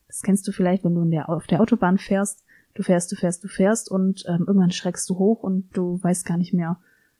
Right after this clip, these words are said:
ähm, hast du gerade überhaupt an etwas gedacht. Das wäre so ein bisschen eine Trance, in der wir sind. Eine andere Trance kennst du auch, das ist, wenn du in herausfordernden Zeiten nur noch dein Problem siehst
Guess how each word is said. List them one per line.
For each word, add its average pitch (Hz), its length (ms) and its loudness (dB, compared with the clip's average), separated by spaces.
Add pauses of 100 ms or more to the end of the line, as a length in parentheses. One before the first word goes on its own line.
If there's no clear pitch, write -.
ähm, 170 300 -4 (140)
hast - 300 -2
du - 40 2
gerade 175 220 2
überhaupt 180 340 4
an 170 100 0
etwas 165 300 -4
gedacht. - 540 -2
Das - 140 -8
wäre 190 180 4
so 196 80 4
ein 175 280 2
bisschen 247 360 4
eine 185 300 2 (400)
Trance, 180 640 2
in 170 100 -2
der 160 200 -2
wir 156 120 -6
sind. - 360 -12 (680)
Eine 180 160 4
andere 233 200 8
Trance 226 440 4
kennst 208 260 4
du 175 60 2
auch, 196 320 4
das - 200 -4
ist, 208 140 -6
wenn 185 140 2
du 180 200 -2
in 175 160 -2
herausfordernden 175 840 -2
Zeiten 196 460 -2 (300)
nur 226 340 12
noch 226 300 6 (160)
dein 180 420 4
Problem 170 480 4
siehst - 480 -6